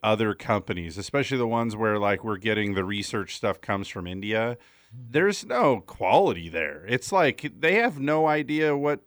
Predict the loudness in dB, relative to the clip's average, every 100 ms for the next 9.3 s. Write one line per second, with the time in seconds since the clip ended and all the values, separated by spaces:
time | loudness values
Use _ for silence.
0 | -2 -2 -2 -2 0 0 -2 -2 0 2
1 | 2 2 2 0 -2 -4 -2 0 0 0
2 | -2 -2 -4 -2 0 2 2 0 0 0
3 | 2 2 2 -2 -4 -6 -4 0 0 0
4 | -2 -2 -2 -4 -4 -6 -6 -6 -6 -10
5 | -8 -6 -4 -6 -4 -4 0 0 0 2
6 | 2 2 0 0 -2 -2 -6 -6 0 0
7 | 2 0 0 0 0 0 4 4 2 0
8 | -6 -4 -2 0 0 0 -2 -4 -6 0
9 | 0 0